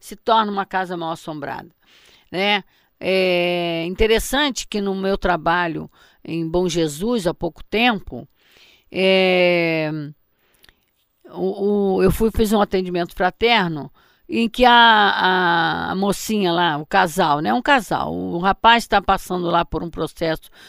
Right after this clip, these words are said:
meio que depressivo, e eles não sabem por quê, né? E aí ela, aí ela,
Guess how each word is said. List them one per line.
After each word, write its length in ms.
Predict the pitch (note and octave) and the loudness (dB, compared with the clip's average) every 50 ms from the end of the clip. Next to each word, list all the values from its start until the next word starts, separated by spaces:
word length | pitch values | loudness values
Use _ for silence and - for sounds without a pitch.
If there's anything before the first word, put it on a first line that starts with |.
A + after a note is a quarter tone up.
| - _ - | -20 _ -4
meio 180 | D#3+ E3 D#3+ D3+ | 0 0 0 0
que 140 | - G3 | 0 -2
depressivo, 960 | F#3 E3+ F3+ - - A#3+ C4 - - - A3+ A3+ B3+ C4 C4 B3 G#3+ E3+ E3+ F#3 | -4 -4 -2 0 0 0 0 -2 -6 -6 -4 -2 0 2 4 4 2 2 0 -2
e 60 | F3+ | -4
eles 200 | F#3 F3+ F3+ F3+ | -4 -4 -6 -6
não 80 | F3 | -8
sabem 320 | - - - C#3+ D#3 F3 F#3 | -6 -4 -2 -2 -2 -4 -6
por 220 | - - G#3+ - _ | -8 -8 -8 -8 _
quê, 480 | - - A3 A#3 A#3 A#3 A3 F#3+ D#3+ - _ - - - - - - _ - | -4 -2 0 2 2 2 0 0 -4 -6 _ -20 -20 -20 -20 -20 -20 _ -8
né? 380 | F#3+ F3 F#3 G3+ G3+ G3+ F#3 - _ _ _ _ _ _ | -4 -2 0 0 0 -2 -4 -8 _ _ _ _ _ _
E 220 | - G3 G#3 G#3+ A3 | -8 -4 0 2 4
aí 240 | G#3+ G#3+ G#3+ A3 | 4 4 6 6
ela, 880 | A3+ A3+ A#3 A#3 A#3+ A#3+ A#3 A3+ A3+ A3 G#3+ G#3 F#3+ F#3 F3 E3 D#3+ E3 - - _ _ _ - | 6 6 6 8 8 8 8 8 6 6 4 4 2 0 -2 -4 -6 -10 -14 -20 _ _ _ -10
aí 240 | - - F#3+ G3+ G#3+ | -4 -2 -2 0 2
ela, 240 | A3 A3+ A#3 A#3+ A#3+ | 2 2 2 2 0